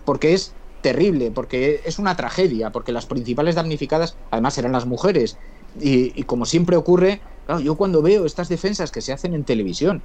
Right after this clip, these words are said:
y que se están haciendo, eh, eh, la heroicidad que supone permanecer, digo, bueno, estás empujando a esa gente a una muerte prácticamente segura, porque Rusia terminará pasando, eh, bombardeando desde el aire las ciudades que se, que hayan ofrecido resistencia y veremos imágenes verdaderamente dramáticas.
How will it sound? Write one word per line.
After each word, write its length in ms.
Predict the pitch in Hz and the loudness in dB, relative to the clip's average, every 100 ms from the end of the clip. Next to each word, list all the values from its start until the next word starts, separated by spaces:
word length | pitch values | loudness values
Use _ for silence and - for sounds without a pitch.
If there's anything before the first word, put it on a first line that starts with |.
| - - - | -12 -18 -6
y 60 | 120 | -2
que 100 | 123 | -2
se 120 | 113 | -2
están 200 | 143 156 | -2 -2
haciendo, 360 | 127 180 165 | 2 2 2
eh, 120 | 135 113 - | 0 -2 -4
eh, 160 | 117 127 | 0 4
la 200 | 123 131 | 4 6
heroicidad 600 | 135 131 - 117 147 226 | 4 4 0 -2 0 0
que 120 | 170 | -2
supone 420 | - 120 196 247 | -2 0 2 2
permanecer, 480 | 147 139 123 104 196 | 0 -2 -4 -2 0
digo, 180 | 202 131 | 0 0
bueno, 180 | 127 185 107 | -2 -4 -6
estás 340 | 101 156 160 - - | -4 -4 -4 -10 -12
empujando 420 | 135 123 113 151 175 | -10 -8 -4 0 2
a 20 | |
esa 120 | 151 | 2
gente 380 | 156 151 156 147 - - | 0 2 2 2 -8 -4
a 80 | |
una 140 | 120 143 | 0 2
muerte 400 | 151 160 139 117 | 2 2 0 0
prácticamente 540 | - 127 135 131 123 113 | -4 -2 0 -2 -2 -2
segura, 400 | - 113 160 220 | -2 2 2 2
porque 280 | 131 110 104 | 0 -2 -2
Rusia 320 | 123 127 123 | -2 0 -2
terminará 440 | 117 113 110 120 | -2 -4 -2 -2
pasando, 380 | 131 131 131 120 - - - - - | -2 -4 -4 -6 -6 -14 -16 -14 -6
eh, 160 | 107 107 | -4 -2
bombardeando 640 | 120 131 127 113 127 143 | 0 0 2 2 2 2
desde 180 | 139 123 | 2 0
el 80 | 131 | 2
aire 280 | 151 131 - - | 2 2 -2 -10
las 160 | 113 | -10
ciudades 300 | 113 120 135 - | -6 -4 -4 -6
que 80 | |
se, 260 | - 123 123 | -6 -6 -6
que 120 | - | -6
hayan 160 | 123 131 | -4 -4
ofrecido 340 | 120 120 135 | -8 -4 -4
resistencia 440 | 135 131 127 143 175 | -2 -4 -2 0 2
y 40 | |
veremos 280 | 160 107 143 | 4 2 0
imágenes 340 | 120 110 170 | -2 0 0
verdaderamente 480 | 139 87 90 131 143 | 0 -4 -6 -2 0
dramáticas. 580 | 151 104 123 117 95 - | 0 0 -2 -2 -6 -8